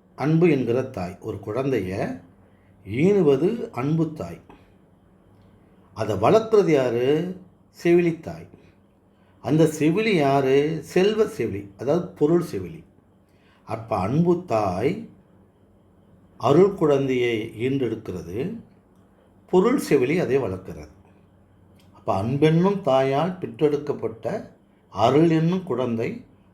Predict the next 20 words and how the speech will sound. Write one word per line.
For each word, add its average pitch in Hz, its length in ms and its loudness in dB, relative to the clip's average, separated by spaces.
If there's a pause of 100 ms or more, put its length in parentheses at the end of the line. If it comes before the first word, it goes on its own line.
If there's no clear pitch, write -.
(180)
பொருட்செல்வமாகிய 170 920 2
செவிலி 165 440 -2
தாயால் 127 380 -2
வளரும் 104 640 -4
அப்படிங்கிறது 110 380 -4
தான் 151 200 -4
அந்த 113 140 -6
குல-, 107 400 -6 (440)
அந்த 113 180 0 (1000)
குறளுக்கான 113 560 -2 (1120)
பொருள். 107 280 0 (680)
அப்போ 98 240 -12 (800)
அன்பு 208 500 0
தாய் 151 320 2
அப்படின்னா 139 280 -4
என்ன? 127 220 -6 (380)
அந்த 110 340 -8 (1200)
அன்பே 165 560 4
தாயாக 127 420 -2
இருக்கிறது. - 420 -12